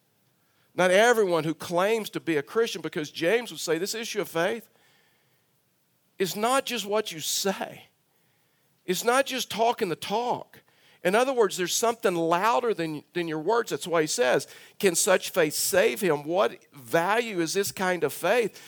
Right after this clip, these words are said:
And, and it's a rhetorical question. It's like nothing. Talk, talk is, talk is cheap. Listen, I,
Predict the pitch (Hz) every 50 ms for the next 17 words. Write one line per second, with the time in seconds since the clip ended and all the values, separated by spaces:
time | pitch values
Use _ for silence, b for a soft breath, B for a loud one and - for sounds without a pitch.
0 | B B B B 202 196 180 139 190 196 190 185 - 160 170 - - 196 165 160
1 | 147 143 139 - 247 269 269 - 185 151 - 170 165 160 156 156 170 208 254 311
2 | 392 - - 165 139 - - 196 247 277 233 - - - _ _ _ _ b b
3 | b b b b b b - 208 233 254 277 - - 175 147 - - _ - -
4 | 240 277 330 - - 131 - - - - 247 262 302 311 - - - _ b b
5 | b b b b b b 185 202 - - 151 160 170 190 -